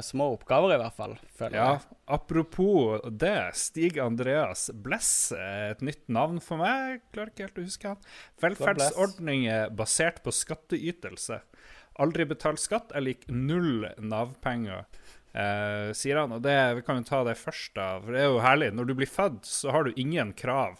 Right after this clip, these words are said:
Speaker 2: på noe hjelp, fordi da har
Speaker 1: Nei.
Speaker 2: du ikke tjent noe på Nav. Så foreldrene får lov å komme og føde. De får lov å bli igjen. Ungen må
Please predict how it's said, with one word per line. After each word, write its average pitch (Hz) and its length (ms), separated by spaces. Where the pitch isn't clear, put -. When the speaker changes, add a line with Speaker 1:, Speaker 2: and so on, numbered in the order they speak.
Speaker 2:
på 127 160
noe 123 180
hjelp, 101 220
fordi - 400
da 110 140
har 127 80
Speaker 1:
Nei. 107 80
Speaker 2:
du - 80
ikke 107 100
tjent 127 380
noe 107 400
på 107 140
Nav. 113 240
Så 120 140
foreldrene 160 400
får 160 140
lov 151 100
å - 60
komme 143 180
og - 20
føde. 185 320
De 135 240
får - 140
lov 135 140
å 117 40
bli 131 140
igjen. 202 180
Ungen 160 460
må 123 180